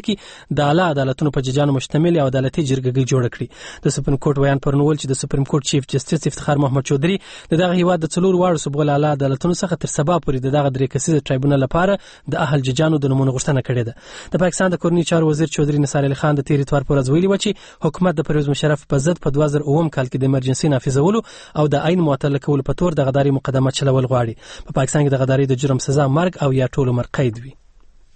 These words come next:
له امریکا سره د افغانستان د امنیتي تړون په اړه لانجمن راپورونه ورکړل شوي دي. اسوسییټډ پریس خبري اژانس د امریکا د کانګرس له خولې وایي، د افغانستان او امریکا ترمنځ د امنیتي تړون له مسودې سره سم له دوه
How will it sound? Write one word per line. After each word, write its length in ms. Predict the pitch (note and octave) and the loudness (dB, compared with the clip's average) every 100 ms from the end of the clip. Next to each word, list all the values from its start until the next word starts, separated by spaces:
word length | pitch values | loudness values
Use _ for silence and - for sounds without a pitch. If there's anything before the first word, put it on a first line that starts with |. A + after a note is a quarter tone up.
| - - - - - - - - - - - | -20 -20 -20 -20 -20 -20 -20 -18 -14 -14 -2
له 60 | F#3+ | 0
امریکا 200 | G3+ A3+ | 0 0
سره 120 | A3 G3+ | -2 0
د 40 | F3+ | 0
افغانستان 300 | G3 F3+ F#3+ | 0 0 0
د 100 | F3+ | 0
امنیتي 200 | E3+ - - | 0 -2 -2
تړون 160 | F3 D#3+ | 0 0
په 40 | |
اړه 140 | E3 D#3 | 0 2
لانجمن 260 | C#3+ D3+ D3 | 0 0 0
راپورونه 320 | C3+ D#3 C#3 C3+ | 0 0 0 -2
ورکړل 260 | B2+ B2+ - | -2 -6 -2
شوي 160 | B2 A2+ | -2 -2
دي. 60 | A#2+ - | -4 -4
اسوسییټډ 480 | C3+ D3 - D3 C#3 | 0 0 0 -2 -2
پریس 140 | - C#3+ D3 | -4 -2 0
خبري 160 | C#3+ | 2
اژانس 240 | C3+ D3+ D3+ | 2 2 0
د 80 | C#3 | 0
امریکا 220 | C#3 D3+ | 0 0
د 120 | C3+ C3+ | -2 0
کانګرس 280 | C3 C3+ | -2 -2
له 40 | C#3 | -2
خولې 140 | C#3+ C#3 | 2 2
وایي، 160 | E3+ F#3 - - - | 2 0 -6 -20 -4
د 20 | E3+ | -2
افغانستان 340 | F#3+ F3 G3+ G3 | 0 0 2 2
او 60 | F3 | 0
امریکا 220 | E3+ F3+ | 0 -2
ترمنځ 200 | F3 F3 D#3+ | 0 0 2
د 40 | D3+ | 0
امنیتي 200 | D3 - | 0 -2
تړون 160 | D#3+ E3 | 0 2
له 40 | D3 | 2
مسودې 320 | C#3 D3 D3+ D3 | 0 0 0 0
سره 100 | C#3 C3 | 0 0
سم 180 | E3 D3+ | 0 0
له 40 | |
دوه 80 | C3+ | 2